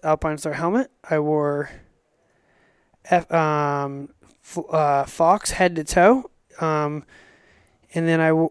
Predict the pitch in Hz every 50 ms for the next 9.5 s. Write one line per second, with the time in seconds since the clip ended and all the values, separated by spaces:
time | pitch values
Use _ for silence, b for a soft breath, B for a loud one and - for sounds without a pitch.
0 | - - 165 160 160 160 165 - - 160 156 156 151 143 - - 185 180 180 175
1 | - - - - - _ _ _ _ _ _ - - 208 196 202 190 - - 175
2 | 165 180 180 170 165 165 165 151 147 170 165 165 151 - - - 175 165 165 170
3 | 170 151 - - 180 175 170 165 165 - - 151 139 160 170 156 165 175 180 180
4 | 180 170 - 180 170 165 156 151 - 160 147 147 156 151 156 156 170 190 208 208
5 | - _ _ - - - 156 - - 165 165 160 160 156 156 156 151 156 - -
6 | - - 160 165 165 156 147 - 165 151 151 - - - - - 170 165 151 160
7 | 165 170 180 190 185 - b b b b b b b b b - - 170 165 160
8 | 147 - 180 175 180 180 175 175 170 170 170 165 160 160 160 151 - - - -
9 | 170 165 160 156 156 151 151 147 -